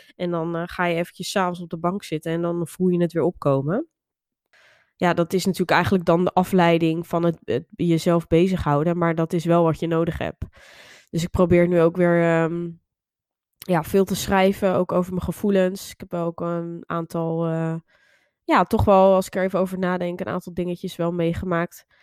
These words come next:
Die toch wel voor een soort van, ehm, ja, privé voor teleurstelling zorgden. Dingen die me bezighouden.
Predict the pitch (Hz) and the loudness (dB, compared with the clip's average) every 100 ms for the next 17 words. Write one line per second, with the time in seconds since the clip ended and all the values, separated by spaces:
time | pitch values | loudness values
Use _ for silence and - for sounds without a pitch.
0 | _ _ _ 175 175 170 185 - 170 - | _ _ _ -2 0 0 -2 0 0 0
1 | 165 160 139 170 - 165 165 165 170 165 | 0 0 -2 -4 -8 -6 -4 -2 -2 0
2 | 165 165 165 165 160 - _ _ 254 269 | 0 -2 -4 -8 -10 -14 _ _ -2 0
3 | 202 - 185 - 180 180 180 165 165 196 | 2 2 2 4 4 4 2 0 2 4
4 | 226 233 - 220 214 208 202 208 - 202 | 4 4 2 2 2 2 0 0 0 -2
5 | 190 175 180 185 180 190 196 190 - 190 | -2 -4 -4 -4 -2 0 0 -2 0 2
6 | 185 190 185 196 | 2 2 0 -2